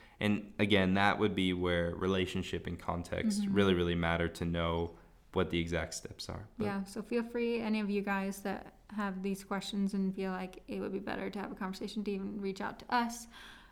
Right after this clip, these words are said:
Speaker 2: um, aside from the people that you feel like you ha-, have in mind. But if you do wanna reach out to us, we'd love to have these conversations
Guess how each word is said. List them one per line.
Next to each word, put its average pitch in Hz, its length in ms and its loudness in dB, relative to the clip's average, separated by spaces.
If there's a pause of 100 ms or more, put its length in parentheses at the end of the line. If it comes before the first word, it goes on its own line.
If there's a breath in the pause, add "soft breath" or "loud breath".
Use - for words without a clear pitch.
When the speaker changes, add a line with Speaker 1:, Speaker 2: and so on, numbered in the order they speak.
(100)
Speaker 2:
um, 202 340 -2
aside 196 320 -6
from 202 140 -6
the 208 80 -8
people 214 420 -4
that 214 160 -6
you - 80 -6
feel - 220 -6
like - 260 -10
you 220 320 -4 (480)
ha-, - 160 -8
have 202 180 -2
in 202 100 -2
mind. 196 340 0
But 185 160 -4
if 196 160 -6
you 196 120 -4
do 196 200 0
wanna 196 160 -6
reach 202 180 -8
out 220 140 -6
to 202 120 -6
us, 196 140 -6
we'd 190 140 -4
love 196 200 -4
to 196 160 -2
have 196 180 -2
these 190 180 -2
conversations 196 720 -4